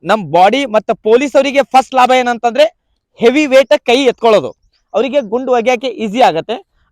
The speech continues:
ಅಗ್ನಿವೀರದವ್ರಿಗೆ ಏನ್ ಲಾಭ ಅಂತಂದ್ರೆ, ಚಿನ್ನ ಪೊಡೆಯಕ್ಕೆ ತುಂಬಾ ಈಸಿ ಆಗತ್ತೆ. ಎಸ್ ಎಸ್ ಸಿ ಅವ್ರಿಗೆ ಏನ್ ಲಾಭ ಅಂತ ಕೇಳ್ಬೇಡ್ರಿ, ಎಕ್ಸರ್ಸೈಸ್ ಚೆನ್ನಾಗಿದೆ.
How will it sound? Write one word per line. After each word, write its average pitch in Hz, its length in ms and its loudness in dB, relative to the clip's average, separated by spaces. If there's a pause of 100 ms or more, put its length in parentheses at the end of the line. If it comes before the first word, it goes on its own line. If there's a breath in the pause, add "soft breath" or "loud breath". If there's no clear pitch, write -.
ಅಗ್ನಿವೀರದವ್ರಿಗೆ 277 800 -2
ಏನ್ 262 100 -4
ಲಾಭ 254 240 2
ಅಂತಂದ್ರೆ, 262 300 -4
ಚಿನ್ನ 247 280 -6
ಪೊಡೆಯಕ್ಕೆ 262 340 -2
ತುಂಬಾ 247 200 -6
ಈಸಿ 220 220 -6
ಆಗತ್ತೆ. 147 320 -6 (580)
ಎಸ್ 196 200 -2
ಎಸ್ 269 100 -4
ಸಿ 285 60 -2
ಅವ್ರಿಗೆ 262 220 0
ಏನ್ 247 100 -4
ಲಾಭ 240 200 4
ಅಂತ 226 160 -4
ಕೇಳ್ಬೇಡ್ರಿ, 220 320 0
ಎಕ್ಸರ್ಸೈಸ್ 220 380 -4
ಚೆನ್ನಾಗಿದೆ. 151 380 -6